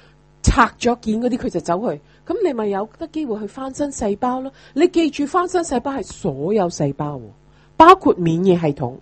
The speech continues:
所以有啲人呢，就同我講，當佢感冒啊、病啊，譬如三寶搞唔掂呢，佢就即刻流質，流質兩三日搞掂。佢就可以點啊？就拍埋膽石，噉我發覺，咦，好返。點解呢？因為當你去做緊呢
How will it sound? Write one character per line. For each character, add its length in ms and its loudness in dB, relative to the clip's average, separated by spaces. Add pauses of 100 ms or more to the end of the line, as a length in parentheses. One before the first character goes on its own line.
(460)
所 180 6
以 60 10
有 100 12
啲 140 6
人 80 8
呢， 120 10
就 140 8
同 200 0
我 80 -2
講， 240 -2
當 200 2
佢 160 0
感 220 -10
冒 320 2
啊、 140 0
病 360 -4
啊， 300 -4
譬 80 -10
如 60 -4
三 260 -2
寶 140 6 (200)
搞 180 2
唔 80 -2
掂 120 2
呢， 140 -2
佢 100 6
就 60 2
即 140 -4
刻 120 8
流 180 4
質， 160 6 (1120)
流 180 8
質 120 10
兩 160 8
三 160 6
日 160 2
搞 180 2
掂。 200 0 (1200)
佢 60 4
就 120 6
可 140 6
以 140 6
點 160 4
啊？ 180 4 (160)
就 140 -2
拍 180 0
埋 140 2
膽 200 4
石， 100 4
噉 200 0
我 60 4
發 160 0
覺， 80 0
咦， 200 -2 (200)
好 100 -2
返。 260 -2 (260)
點 180 6 (100)
解 280 2
呢？ 120 0 (280)
因 140 6
為 140 6
當 320 4
你 140 6
去 160 4
做 240 0
緊 100 -2
呢 80 0